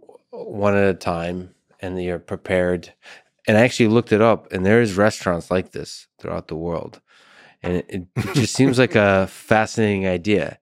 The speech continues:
You stand in line, you show up, there's one table. They, um, they ask you all kinds of questions. They cook just for you.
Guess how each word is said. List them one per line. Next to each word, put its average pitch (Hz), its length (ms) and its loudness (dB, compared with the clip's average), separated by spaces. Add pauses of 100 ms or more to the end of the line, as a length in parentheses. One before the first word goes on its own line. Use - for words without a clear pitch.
(100)
You 85 100 -8
stand 113 320 2
in 104 100 2
line, 101 240 4
you 87 100 -2
show 98 300 0
up, 101 220 2
there's 82 180 -6
one 98 220 2
table. 95 580 0 (840)
They, 90 320 4
um, 85 720 2 (480)
they 92 160 2
ask 95 260 2
you 101 80 4
all 92 100 2
kinds 92 240 2
of 90 80 0
questions. 87 380 0
They 87 80 0
cook 92 260 -2
just 95 220 0
for - 140 0
you. 87 360 2